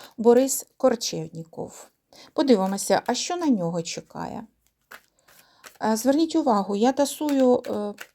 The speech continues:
при вас, але по них всіх, е, карти повторюються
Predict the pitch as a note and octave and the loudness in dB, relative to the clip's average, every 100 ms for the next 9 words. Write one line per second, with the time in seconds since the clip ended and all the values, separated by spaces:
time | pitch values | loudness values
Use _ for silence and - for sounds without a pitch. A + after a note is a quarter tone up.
0 | _ - _ _ B3+ B3 D4 F4+ - - | _ -20 _ _ 4 4 4 0 -4 -6
1 | - G#3+ A3+ C4 B3+ - B3 B3 C4 - | -4 -4 -2 -2 -4 -2 0 2 0 -2
2 | - - - D#4 F#4+ - G#3+ G3+ G3 G3 | -10 -8 -4 -4 -4 -6 -2 0 -2 -4
3 | B3+ C#4+ - C4+ C4+ C4 - B3+ G3+ F#3 | -4 -4 -4 -4 -2 -4 2 2 2 -2
4 | - F#3 | -6 -8